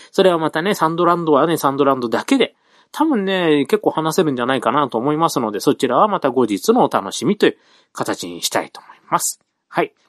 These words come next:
ということでね、まあ、いろいろともう結構これでもう三十分近く話してますが、えーとね、あと遊んだゲーム、まあ、あの、インディーのところでジェットコーラはね、あい、あい、とりあえずね、一生懸命振って飛ばしてきましたし、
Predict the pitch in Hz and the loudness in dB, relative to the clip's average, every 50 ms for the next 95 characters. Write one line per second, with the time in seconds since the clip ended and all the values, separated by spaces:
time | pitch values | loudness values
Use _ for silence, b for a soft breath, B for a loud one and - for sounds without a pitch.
0 | _ _ _ _ _ _ _ _ _ b b b b - - 285 311 320 - 349 | _ _ _ _ _ _ _ _ _ b b b b 2 6 6 8 8 8 6
1 | 320 339 294 269 247 262 269 247 240 262 254 233 233 240 262 262 254 254 - 269 | 6 6 6 6 4 4 4 4 4 4 2 2 2 0 0 0 2 2 2 4
2 | 226 226 202 - - 202 220 - 247 196 151 160 160 165 165 165 160 170 170 139 | 4 4 2 4 4 2 2 4 2 2 4 4 4 4 2 0 0 -2 -2 -2
3 | - 143 139 139 139 147 156 151 - - 151 120 110 92 - 131 131 131 123 - | 0 -2 -2 -4 -6 -6 -6 -4 0 0 0 0 0 -2 0 0 0 0 2 0
4 | 139 - - - 123 120 120 113 - - 110 139 143 - B B B B B - | -2 -2 0 -2 -2 0 0 -2 0 0 0 0 0 0 B B B B B -2
5 | 196 208 202 208 208 202 196 - - 196 190 180 165 170 202 226 - 277 254 180 | 0 0 2 2 0 0 0 2 2 2 2 4 4 4 2 2 2 2 4 4
6 | 151 139 - 202 190 190 202 208 208 214 214 214 220 220 220 220 214 208 202 185 | 4 2 2 -2 -4 -4 -4 -2 -2 -2 -2 0 -2 -2 -2 -2 -4 -2 -2 -2
7 | 180 170 165 165 156 156 151 147 143 139 127 123 120 117 - - - 170 240 269 | -2 -2 -2 -2 -2 -2 -2 -2 -2 -2 -2 -2 -4 -6 -8 -10 -4 0 2 4
8 | 240 202 175 165 165 180 190 208 208 196 220 214 214 196 214 214 220 214 202 160 | 4 4 2 -2 -2 -4 -4 -4 -4 -2 -2 -2 -2 -2 0 0 2 0 0 -2
9 | 135 - - 151 - - 175 - 190 180 151 120 110 117 160 170 147 127 123 131 | -2 2 2 2 2 2 2 4 4 4 6 4 2 2 0 0 0 -2 -4 -6
10 | - 127 131 127 - 156 160 165 143 127 113 139 160 - B B B B B 147 | -4 -4 -6 -4 -2 -2 0 0 -2 -2 -2 -4 -4 -6 B B B B B 0
11 | - - 147 - 143 131 120 - - 117 - - - - 123 120 123 110 - - | 2 2 2 2 0 -2 -2 -4 -4 -6 -4 -4 -4 -2 -2 -2 -2 -4 -4 -6
12 | 113 - 131 123 147 165 - - 170 143 - - 139 113 98 | -6 -6 -4 -4 -4 -4 -2 -2 -2 -2 0 2 0 0 0